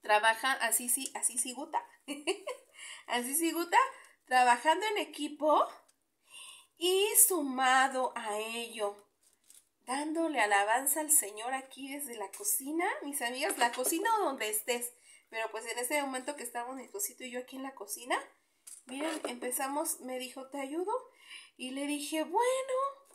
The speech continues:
excelente, trabajo en equipo, más sumado, alabando al Señor, nuestro Dios", eso es súper, súper, súper.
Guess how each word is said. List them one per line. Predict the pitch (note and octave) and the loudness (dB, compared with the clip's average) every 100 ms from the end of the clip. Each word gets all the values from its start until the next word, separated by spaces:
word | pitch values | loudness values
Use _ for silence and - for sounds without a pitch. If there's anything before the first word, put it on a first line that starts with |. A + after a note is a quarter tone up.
| _ - G4 G#4 G#4+ F#4+ F4+ - | _ -16 -10 -6 -6 -6 -10 -4
excelente, | C4 C4+ - D4+ D4 D#4 G4 G4+ F4 C4 A#3 | -2 4 4 4 0 0 0 -2 0 0 -2
trabajo | B3+ B3 C#4+ D#4 | 0 2 2 0
en | E4+ | -2
equipo, | C4 B3+ C#4 C#4 - A#3+ - - | -4 -6 -8 -8 -6 -6 -6 -10
más | A#3 A3 G#3+ | -6 -2 -2
sumado, | A#3 A3+ B3 A#3+ A#3 F3+ - | -4 -4 0 0 0 -6 -8
alabando | G#3+ G#3 G3 G#3 A3+ | -6 -4 -2 -4 -4
al | B3 | 0
Señor, | B3+ A#3 A3 G#3 C4+ F#4+ G#4 | 0 0 -6 -8 -8 -10 -16
nuestro | B3+ A3 - - A3 | -14 -12 -12 -14 -16
Dios", | A3+ B3 - | -12 -8 -8
eso | - - | -8 -6
es | D#4 D#4+ G4+ - - | -8 -6 -6 -2 0
súper, | E4+ G4 G4+ - D#4+ B3 - - _ _ _ | 0 -2 -4 -4 -2 -2 -6 -12 _ _ _
súper, | - E4+ E4+ F4 | -6 -4 -2 0
súper. | D#4+ D#4 C#4+ | 0 0 -2